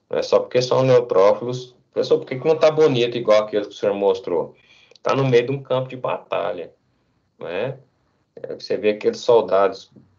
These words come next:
é, fardados, né, bem equipados, é, bem apresentáveis ali na, nas paradas de sete de setembro,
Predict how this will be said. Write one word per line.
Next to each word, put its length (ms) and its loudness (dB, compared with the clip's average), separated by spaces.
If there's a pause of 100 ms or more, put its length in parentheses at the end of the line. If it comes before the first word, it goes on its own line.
(140)
é, 720 0 (100)
fardados, 1400 0
né, 220 -8 (240)
bem 500 0
equipados, 1080 -2 (460)
é, 140 -4
bem 280 0
apresentáveis 1120 -2
ali 360 -8 (100)
na, 380 2
nas 220 -4
paradas 480 0
de 60 -16
sete 240 -4
de 40 -18
setembro, 720 -4